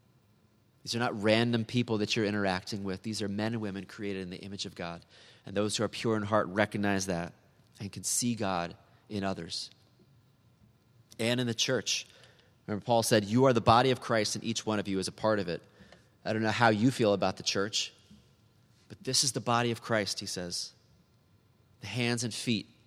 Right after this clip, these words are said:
of our Lord. He's given his spirit, his gifts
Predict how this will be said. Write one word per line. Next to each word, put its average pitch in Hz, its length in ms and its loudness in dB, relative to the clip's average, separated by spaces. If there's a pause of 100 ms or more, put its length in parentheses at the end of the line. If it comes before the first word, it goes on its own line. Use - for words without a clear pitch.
of 101 140 -4
our 107 160 4
Lord. 98 320 0 (960)
He's 104 200 -4
given 127 480 2 (340)
his 120 180 2
spirit, 160 480 6 (460)
his 104 240 -2
gifts - 540 4